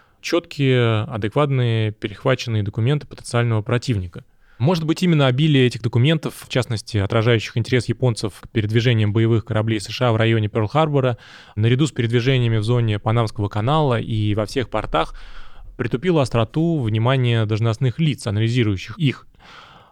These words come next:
Кроме того, японцы были достаточно осторожны и ни разу не упомянули о предстоящем нападении именно на Перл-Харбор. Предвоенная битва разведок на этом заканчивалась, уступив место битвам флотов и армий.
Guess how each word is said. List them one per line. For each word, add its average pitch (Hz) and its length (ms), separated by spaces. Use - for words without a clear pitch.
Кроме 208 220
того, 151 160
японцы 175 360
были 143 220
достаточно 123 480
осторожны 143 480
и 175 220
ни 147 160
разу 139 260
не 120 80
упомянули 117 640
о 123 140
предстоящем 120 580
нападении 120 600
именно 131 260
на 120 140
Перл-Харбор. 117 640
Предвоенная 165 500
битва 135 440
разведок 123 500
на 113 120
этом 135 220
заканчивалась, 104 800
уступив 131 560
место 123 520
битвам 113 360
флотов 151 460
и 143 180
армий. 98 340